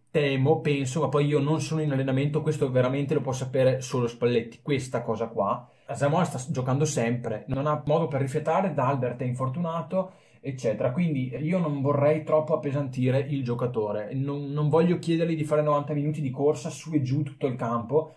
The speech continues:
cercherei di chiedere più questo lavoro a Perisic,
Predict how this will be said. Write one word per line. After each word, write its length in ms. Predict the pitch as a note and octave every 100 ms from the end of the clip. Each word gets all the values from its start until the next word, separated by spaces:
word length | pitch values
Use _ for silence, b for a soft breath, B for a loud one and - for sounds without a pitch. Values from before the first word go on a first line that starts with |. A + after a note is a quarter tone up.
| _
cercherei 640 | E3 D#3+ F#3+ D#3 D3+ E3
di 160 | D3 D#3
chiedere 380 | D#3 D#3 E3 D#3
più 120 | D#3+
questo 240 | D#3 -
lavoro 580 | D#3 C#3 C#3 D3+ D3 -
a 160 | - C3
Perisic, 1000 | D3 C#3 C3+ C#3+ C3 F3 - G3+ G#3+ -